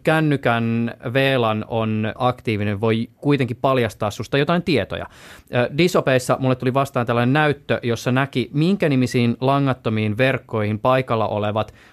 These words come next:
laitteet olivat aikaisemmin liittyneet. Eikö tää ole semmoinen asia, jota voidaan myös sit vähän mutkan kautta esimerkiksi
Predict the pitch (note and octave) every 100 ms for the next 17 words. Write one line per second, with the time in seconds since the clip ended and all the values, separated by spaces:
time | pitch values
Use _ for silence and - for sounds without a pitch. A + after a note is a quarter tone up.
0 | - B2 B2+ B2 - G2+ G#2+ A2 B2+ D3+
1 | D3 C3+ G#2+ - G#2+ G#2+ A2+ G#2 F#2 -
2 | G2 F#2 A#2+ - - - - _ - C#3+
3 | - F#3 F3+ D3+ D3+ C#3 C3+ D3 - C3
4 | A2+ B2 A2+ A#2+ B2 A#2 A2+ A2 A#2+ A#2
5 | - B2 B2+ B2 B2 A2+ G#2 G2+ - -
6 | C3 B2+ A2+ G2 F#2+